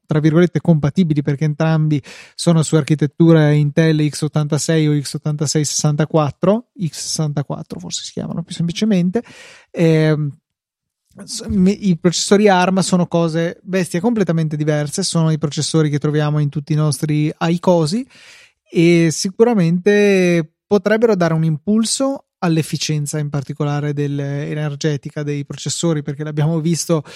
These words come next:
eh, sui processori degli iPhone da diversi anni, sono arrivati a dei livelli di potenza spaventosi, pur con un consumo che è infinitesimo rispetto a quello dei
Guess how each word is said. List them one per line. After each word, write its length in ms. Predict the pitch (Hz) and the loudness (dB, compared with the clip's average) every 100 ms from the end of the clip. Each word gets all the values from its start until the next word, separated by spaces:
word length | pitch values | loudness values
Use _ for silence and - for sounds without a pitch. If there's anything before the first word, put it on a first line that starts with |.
| - - | -20 -12
eh, 320 | - 151 151 139 | -6 -2 -2 -2
sui 320 | - 160 151 | -2 -2 -2
processori 560 | 151 139 151 - 165 156 | -4 -6 -6 -2 0 0
degli 220 | 160 160 | 0 0
iPhone 380 | 160 170 180 175 | 0 0 0 0
da 400 | 160 151 147 160 | 0 -2 -4 -6
diversi 480 | 160 160 156 - 160 | -4 -2 -2 -2 -2
anni, 340 | 165 170 190 - - _ | 0 -2 -4 -8 -20 _
sono 180 | 170 170 | -2 0
arrivati 400 | 160 170 165 165 | 2 0 2 0
a 140 | 156 | 0
dei 140 | 156 | 0
livelli 340 | 156 156 165 160 | 0 0 0 -2
di 100 | 156 | -4
potenza 440 | 160 180 170 151 | -4 -2 -2 -4
spaventosi, 840 | - 165 165 196 170 156 156 175 - _ _ | -4 -4 -2 -2 0 0 0 -2 -4 _ _
pur 200 | 185 170 | 0 2
con 140 | 160 165 | 2 -2
un 100 | 165 | 0
consumo 540 | 180 165 165 165 175 | -2 0 0 0 0
che 280 | 160 156 160 | -2 -2 -4
è 80 | - | -4
infinitesimo 720 | 175 139 156 139 190 180 165 | -6 -2 -4 2 2 4 2
rispetto 380 | 151 - 151 156 | 0 -2 -2 -2
a 40 | |
quello 260 | - 156 151 | -2 -2 0
dei 580 | 151 147 143 143 143 | 0 -2 -2 -2 -4